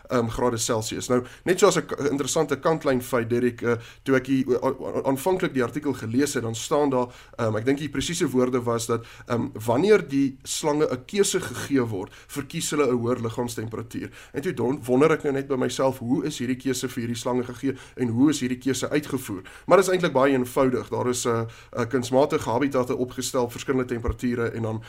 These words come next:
eh, f-, eh, sien hulle nou maar net dat die slange verkies een habitat bo die ander habitat. Nou, daar is 'n baie goeie redes waarom die slange nooit hulle verkose temperatuur behaal in die natuur nie, en dit is as gevolg van ekolosie-, ekologiese gevare. Ehm, hulle kan nie lank genoeg in die son lê en bak voor hulle moet wegskarrel,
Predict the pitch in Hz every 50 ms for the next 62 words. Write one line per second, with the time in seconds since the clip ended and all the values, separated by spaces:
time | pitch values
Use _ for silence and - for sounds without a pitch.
0 | - - - - 120 113 110 113 - - - 113 110 110 - - 135 123 120 117
1 | 117 113 117 107 110 113 117 113 110 110 107 107 113 113 - - 120 113 113 110
2 | 110 - - 113 - 127 110 - - 127 120 113 104 107 110 110 110 - 107 101
3 | - 113 110 113 - 131 127 123 117 - 110 117 110 113 110 - - - - -
4 | - - - - - - - - 175 190 196 214 240 277 277 - 220 - 147 220
5 | 359 370 - - 240 202 170 147 131 135 143 160 143 127 123 120 131 147 139 131
6 | 127 123 - - - 165 156 151 143 139 123 117 117 123 131 139 139 139 123 120
7 | 117 - - - - 139 131 - 131 120 127 113 110 120 113 113 131 127 120 113
8 | 107 104 113 123 - 113 117 113 113 113 113 - 226 226 190 139 123 120 123 123
9 | 127 123 147 185 - 233 214 - - - - - - - 151 - - 147 - 151
10 | 143 139 - 151 135 - 123 120 135 117 107 107 107 - 95 - - - 123 123
11 | - 131 113 113 117 113 127 123 - 135 - 151 - - 240 233 165 123 110 -
12 | - - - - - - - 113 123 120 120 - 110 120 139 139 - 160 156 220
13 | 220 139 113 113 120 147 165 - - - 151 123 123 127 - - 127 120 117 -
14 | - - 147 131 120 113 120 127 127 120 117 113 110 139 135 123 123 - - -
15 | - 156 151 135 123 117 123 120 117 120 120 - 120 117 117 - - - 123 117
16 | 113 120 113